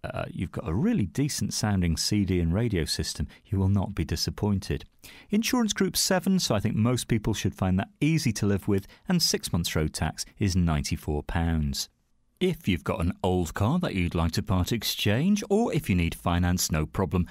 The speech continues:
Come on down, we can sort all that for you with pleasure. How about a test drive? Come and discover this great car for yourself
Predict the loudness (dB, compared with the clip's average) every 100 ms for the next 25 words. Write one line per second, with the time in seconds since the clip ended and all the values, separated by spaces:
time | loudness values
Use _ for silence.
0 | -6 0 2 4 2 2 2 2 0 0
1 | 0 0 0 2 0 -2 0 2 2 -2
2 | -4 -4 -4 -10 -16 -6 -4 -4 -4 -6
3 | -8 _ -2 0 2 0 -2 -4 -4 -4
4 | -4 -4 -6 -12 _ _ _ _ -2 2
5 | 4 2 0 -2 0 -2 -2 -2 0 0
6 | -2 0 0 0 0 0 0 -2 -6 -10